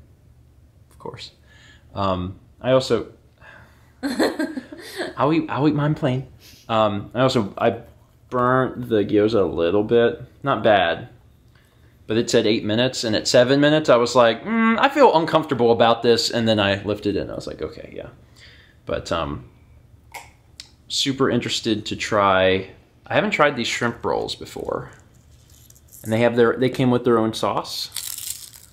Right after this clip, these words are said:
Speaker 1: Are they super hot, or are they okay?
Speaker 2: They're hot.
Speaker 1: They're really hot?
Speaker 2: Mm-hmm.
Speaker 1: Well, now I'm a little worried. It's burning my fingers a little bit as I do this, so I'm like, "Ah, crap."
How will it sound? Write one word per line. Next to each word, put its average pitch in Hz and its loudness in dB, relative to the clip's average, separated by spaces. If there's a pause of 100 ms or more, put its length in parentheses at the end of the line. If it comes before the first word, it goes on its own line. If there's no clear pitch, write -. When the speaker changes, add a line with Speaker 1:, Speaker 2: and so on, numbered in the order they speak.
(480)
Speaker 1:
Are - -12
they 110 0
super 107 -4
hot, 120 0
or 104 -2
are 92 -6
they 90 -2
okay? 87 -8
Speaker 2:
They're 254 0
hot. 240 0
Speaker 1:
They're 117 -2
really 113 4
hot? 135 2
Speaker 2:
Mm-hmm. 269 -6 (720)
Speaker 1:
Well, 113 -2
now 104 2
I'm 98 0
a 95 0
little 98 2
worried. 80 0 (540)
It's - -12
burning 175 2
my 131 2
fingers 123 -2
a 120 2
little 117 4
bit 110 2
as 117 2
I 113 4
do 117 0
this, 107 2
so 113 4
I'm 107 0
like, 101 -2
"Ah, 90 -2
crap." - -10